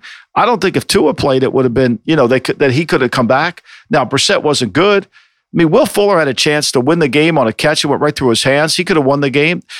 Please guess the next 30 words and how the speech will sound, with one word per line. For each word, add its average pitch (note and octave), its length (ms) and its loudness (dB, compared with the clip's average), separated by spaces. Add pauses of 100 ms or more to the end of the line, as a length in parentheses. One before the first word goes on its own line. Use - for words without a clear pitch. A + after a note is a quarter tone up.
(160)
There F#3+ 80 2
was F#3 100 0
a, D#3+ 200 -2
I D3+ 120 0
thought D#3 200 0
he C#3 60 -2
was B2+ 180 -2
pass D3 280 0
interference C#3+ 460 0
on A2+ 100 0
one D3 140 0
of F3 60 0
those A#2 200 -2
calls. A#2+ 280 0
They C#3 80 0
never C3+ 180 -2
called D#3+ 320 -2
it. - 100 -6 (340)
But - 120 0
look, F3 240 0 (320)
give A#3 160 0
the G#3 80 2
Raiders F3+ 380 0
their C3+ 100 2
due. A2 240 2
They're, C#3 220 0
they're C#3 120 0
three F#3 300 0
and F3 100 0
oh. D3 300 -2